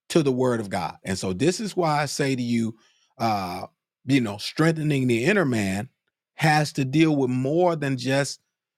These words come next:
just knowledge, gathering knowledge and gathering information. Praise God. Hmm? Because the scribes and the Pharisees, they knew the law.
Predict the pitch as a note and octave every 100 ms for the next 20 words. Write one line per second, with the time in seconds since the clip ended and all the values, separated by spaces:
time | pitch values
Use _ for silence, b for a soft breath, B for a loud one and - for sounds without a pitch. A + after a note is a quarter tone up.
0 | _ G#2 D3+ D3 A2+ A#2+ C#3 F3 E3+ F#2+
1 | F#2+ - - F#2 C#3 D#3 D3 C#3+ C3+ C3
2 | E3 E3 A2 A2 G#2+ G2 C#3 C#3 C3 C3+
3 | C#3 C3 A#2 E3+ C#3 F#2+ - _ _ _
4 | - D#4+ - C#4+ F#3+ - - _ _ D#3
5 | A3 A4 - _ _ _ _ _ _ _
6 | - G3 G3 F#3+ F#3 - A#3 - E3 -
7 | G3 G3 B3 C#4 C4 A#3 A#3+ C4 F4 E4+
8 | C#3 F#2+ F2+